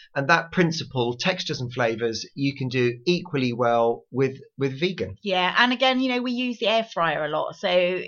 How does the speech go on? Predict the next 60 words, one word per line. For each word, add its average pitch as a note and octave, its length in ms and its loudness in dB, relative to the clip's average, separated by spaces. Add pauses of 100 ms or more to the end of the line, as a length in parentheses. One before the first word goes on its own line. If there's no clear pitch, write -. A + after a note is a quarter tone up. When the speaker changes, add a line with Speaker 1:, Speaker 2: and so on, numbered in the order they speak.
Speaker 2:
although G#3 140 -2
you G#3 140 2
might F#3 100 2
be F#3 60 -6
having F#3 180 -8
a E3+ 60 -6
lot D#3+ 80 -4
of D#3+ 160 -10
fried F3+ 280 0
stuff, - 300 -14
sometimes G3+ 420 -4
you G3 80 -6
can G3 140 -8
actually E3 360 -4 (120)
air D#3+ 240 0
fry D#3 200 0
it - 160 -6
and - 20 -20 (100)
Speaker 1:
Yeah, G3+ 160 4
Speaker 2:
make E3 100 0
it F3 40 6
a - 20 8
Speaker 1:
air F3 60 6
Speaker 2:
bit F3 60 -2
Speaker 1:
fried E3+ 180 8
Speaker 2:
healthy. E3+ 180 2
Speaker 1:
sausages D3+ 560 -2
work C3+ 180 4
really C3 200 0
well. C3 200 0
Speaker 2:
Yeah. G#3 240 6
Speaker 1:
Yeah, C#3 100 4
air B2+ 40 6
fried B2 220 2
hash B2 180 -6
browns A2+ 340 -2
work, G#2 160 -4
Speaker 2:
Yeah, E3+ 220 -2
Speaker 1:
work D3 120 2
Speaker 2:
yeah. D3 80 -6
Speaker 1:
brilliantly. A2+ 420 -4
Speaker 2:
Yeah. F3 160 -2 (320)
And C4+ 160 6
again, C#4 320 4
you C4+ 80 2
know, A#3 100 4 (100)
it's G#3 160 -2
one B3+ 100 0
of A#3+ 40 2
those A3+ 140 -2
things A3+ 160 -4
when G#3+ 100 -2
you G3+ 60 -4
go B3+ 180 0
to G#3+ 140 -2
a F#3 40 -2
restaurant F3 420 -4
or E3+ 80 -6
a E3+ 40 -4
hotel, E3+ 760 -2